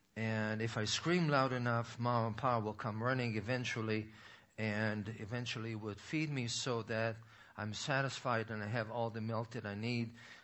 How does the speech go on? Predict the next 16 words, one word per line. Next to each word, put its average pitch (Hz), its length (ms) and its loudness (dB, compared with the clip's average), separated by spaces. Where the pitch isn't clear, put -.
so 117 360 0
that 110 420 0
my 107 360 0
tissue 135 480 2
and 117 180 0
muscles 120 600 0
and 107 200 -4
bones 117 440 0
will 101 200 -6
grow. 123 420 0
They 131 80 -4
don't 165 200 -2
go 135 180 0
through 135 240 0
all 123 200 4
these. 123 380 -2